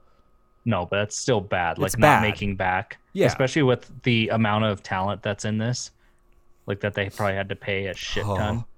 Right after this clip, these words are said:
Speaker 2: uh, Mike Myers, Jessica Alba, Justin Timberlake. Vern Troyer played Coach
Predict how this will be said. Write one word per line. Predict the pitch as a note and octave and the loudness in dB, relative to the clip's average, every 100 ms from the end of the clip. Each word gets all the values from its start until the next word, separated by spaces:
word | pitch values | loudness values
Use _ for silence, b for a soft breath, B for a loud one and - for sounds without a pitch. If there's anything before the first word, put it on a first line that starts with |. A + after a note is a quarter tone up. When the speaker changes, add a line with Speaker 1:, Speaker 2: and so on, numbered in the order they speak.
| _ A2 | _ -8
Speaker 2:
uh, | G#2 G2+ | -8 -6
Mike | A2 A#2 - | -4 -4 -4
Myers, | A2+ A2 A2+ G2+ | -4 -2 -2 -2
Jessica | G#2+ G#2 - A#2+ A2+ | -6 -6 -6 -10 -6
Alba, | F#2 G2 G2+ | -4 -4 -4
Justin | F2 F2 F2+ - F#2+ | -4 -4 -2 -2 0
Timberlake. | - F2 F2 F#2+ F#2+ G#2 G#2+ - - _ _ _ _ _ _ _ _ _ _ _ _ _ _ _ _ _ - - - - | 2 2 2 -4 -2 -4 -6 -12 -20 _ _ _ _ _ _ _ _ _ _ _ _ _ _ _ _ _ -14 -14 -16 -16
Vern | A#2+ G#2+ C3+ C3+ | -8 0 2 2
Troyer | - B2+ B2 B2 A2+ | 2 4 6 6 6
played | - G#2+ G2 - | 6 6 2 6
Coach | - B2 A2 - | 8 8 6 0